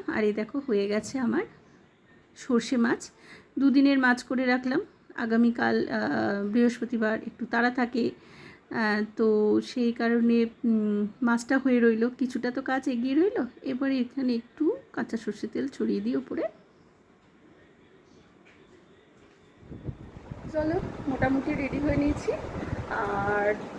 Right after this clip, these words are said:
বেশি বাজে না, এখন সাতটার মতো বাজে। যাব হচ্ছে, মেয়ে টিউশন গেছে, ওকে আনতে যাব। তার আগে যাব একটা গিফটের দোকানে। আসলে মেয়ের এক বন্ধুর, আহ, আজকে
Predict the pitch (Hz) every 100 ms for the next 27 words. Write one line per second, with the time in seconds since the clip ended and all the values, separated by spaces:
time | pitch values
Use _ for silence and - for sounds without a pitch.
0 | - 294 277 - 508 240 233 254 247 240
1 | 240 240 - 254 269 269 294 240 208 320
2 | 440 - - - - 262 277 254 311 320
3 | - 349 339 339 - 269 269 285 269 -
4 | 285 285 294 349 330 285 453 - 262 233
5 | - 214 - - 208 226 247 254 262 294
6 | - 254 240 254 - 294 - 226 226 262
7 | 339 - - - - - - - - 277
8 | 254 269 277 254 247 254 240 247 247 262
9 | 269 262 247 - - 127 143 - 247 -
10 | 254